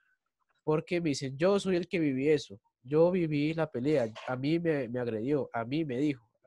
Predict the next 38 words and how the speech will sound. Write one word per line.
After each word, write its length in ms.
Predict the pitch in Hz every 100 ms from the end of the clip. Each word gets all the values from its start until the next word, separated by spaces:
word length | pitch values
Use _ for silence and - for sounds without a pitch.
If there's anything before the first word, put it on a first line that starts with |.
| _
bueno, 160 | 135 123 _ _
cuando 280 | 131 123 117
ustedes 340 | 117 123 123
dan 160 | 123 123
quejas, 320 | 170 107 -
etcétera, 480 | 110 - 117 - 120
etcétera. 320 | - 160 - _ _ _ _ _ _ _ _ _ _ _ -
Pero 140 | 175 170
entonces 260 | 165 185
después, 340 | 202 202 180 165
¿quién 200 | 185 180
llega? 380 | 208 151 98 - _
Alguien 320 | 147 165 180
que 260 | - 185 165
vio 380 | 143 165 160 180
la 160 | 202
pelea, 400 | 180 143 175 98 -
pero 160 | 143
no 80 | 139
estuvo 300 | 131 - 135
en 80 | 156
ella. 280 | 160 101 - _ _ _ _ _ _ _
"No, 160 | 175 208
es 100 | 180
que 160 | 180
yo 140 | 170 185
sí 180 | - 190
lo 140 | 190
vi 140 | 202
cuando 340 | 202 214 185 175
dijo 340 | 151 147 165
tal 220 | 165 165
cosa 320 | 165 190 196 208
y 40 |
le 100 | 202
dijo 200 | 135 135
tal 220 | - 127
cosa". 280 | - 165 -